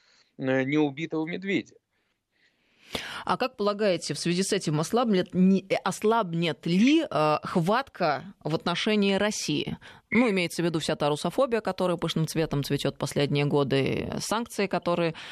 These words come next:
Speaker 2: друг за другом вводятся Штатами и Евросоюзом.
Speaker 1: Э, вы знаете, я думаю, что не о-, не ослабнет, потому что сейчас уже мы видим, как, э,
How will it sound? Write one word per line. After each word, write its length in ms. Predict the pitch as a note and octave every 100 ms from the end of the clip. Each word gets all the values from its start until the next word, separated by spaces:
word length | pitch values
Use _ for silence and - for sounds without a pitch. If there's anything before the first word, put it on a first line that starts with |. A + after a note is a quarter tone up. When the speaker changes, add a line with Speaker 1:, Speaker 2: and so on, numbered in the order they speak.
| -
Speaker 2:
друг 180 | D#3 D#3+
за 140 | E3+
другом 320 | E3 D#3+ D#3
вводятся 460 | D3 D3+ C#3 - C3+
Штатами 540 | - C#3 C#3 C#3 C3+
и 40 | B2+
Евросоюзом. 800 | C3+ C#3 - C#3+ C3+ - - - _ _ _ _ _ _ _ _ _ _ _ _ _ _ _ _ _ _ _
Speaker 1:
Э, 40 | G3+ D3+
вы 160 | D#3+ G3
знаете, 460 | A3 - B3 -
я 480 | F3+ E3+ A3 A#3 A3+ D#3
думаю, 480 | C#3+ A3 G#3+ G#3
что 200 | G3 -
не 140 | G3+ G3+
о-, 220 | G3 G3+ -
не 200 | D#3+ G3+
ослабнет, 760 | G#3 G3+ G#3 F#3 G#2 - D#2 _
потому 340 | - D3+ E3
что 160 | F3 E3+
сейчас 520 | - F3 - B3+ A#3+
уже 440 | D#3+ C#3 D3+ A#2 - _ _ _ _
мы 140 | D3 F3
видим, 400 | F3 B2 A2 -
как, 440 | D#3 C#3+ - -
э, 380 | D#3+ C#3 C3